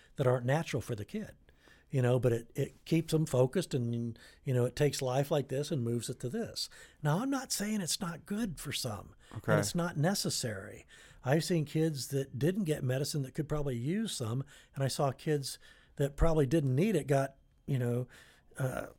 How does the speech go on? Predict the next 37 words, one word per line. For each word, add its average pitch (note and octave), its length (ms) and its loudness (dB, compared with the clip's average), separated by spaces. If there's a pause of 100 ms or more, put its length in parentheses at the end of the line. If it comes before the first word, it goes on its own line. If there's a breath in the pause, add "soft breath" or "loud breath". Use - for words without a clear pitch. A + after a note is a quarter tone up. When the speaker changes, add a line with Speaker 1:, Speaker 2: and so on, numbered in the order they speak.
(340)
Speaker 1:
medicated C#3+ 600 2
to C3+ 80 -2
the B2 100 -2
gills. - 1000 -4 (100)
And C#3 180 0
so, C#3+ 520 2 (260)
uh, C#3 380 0 (1080)
you C#3+ 120 4
know, C#3+ 80 4
that D#3+ 160 4
brain's A#3 340 2
a D#3+ 80 -10 (180)
pretty G#3+ 260 0
delicate F3 440 0
thing F3+ 220 0
to D3+ 80 0
work B3 340 -6
with. A2 160 -8
And C#3 100 2
I've F#3 200 2
heard E3+ 260 0 (640)
kids E3 340 0
say, C#3+ 460 4 (540 soft breath)
you D3 100 2
know, C3+ 240 4
that B2 200 0 (220)
how, E3+ 280 0
you D#3+ 200 2
know, C3+ 100 0
the C3+ 180 -6 (120)
kids D#3+ 180 2
that D3 100 2
have C3 40 0
been C3+ 160 4
medicated C3+ 520 4
throughout C3+ 320 2
life E3+ 400 2